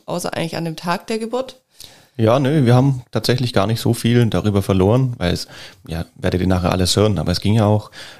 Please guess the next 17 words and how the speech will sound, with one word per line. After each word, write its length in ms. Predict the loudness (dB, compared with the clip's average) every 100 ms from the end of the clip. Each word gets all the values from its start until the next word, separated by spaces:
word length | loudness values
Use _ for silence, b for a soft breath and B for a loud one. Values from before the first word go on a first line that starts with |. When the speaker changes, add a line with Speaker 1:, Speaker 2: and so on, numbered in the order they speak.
| -8
Speaker 2:
recht 260 | -6 -6 -2
entspannt 460 | -2 -2 -2 -2 0
eigentlich 320 | 2 2 2
und 160 | -2
zackig 320 | 0 -2 -2 -2
gut 160 | -2
vorwärts. 520 | 0 0 -2 -4 -12 _ _ _
Speaker 1:
Genau, 380 | -6 -4 -2 -4
deswegen 480 | -6 -8 -8 -8 -6
hört 260 | -4 -4 -8
ihr 280 | -10 -8 -4
heute 720 | -2 -2 -4 -2 2 2 0 -6 _ _ _ _ _ _ _
eigentlich 500 | -8 -6 -6 -12 -10
aus 120 | -10 -8
erster 420 | -8 -8 -8 -6
Hand 240 | -6 -8
nochmal 420 | -10 -4 -4 -4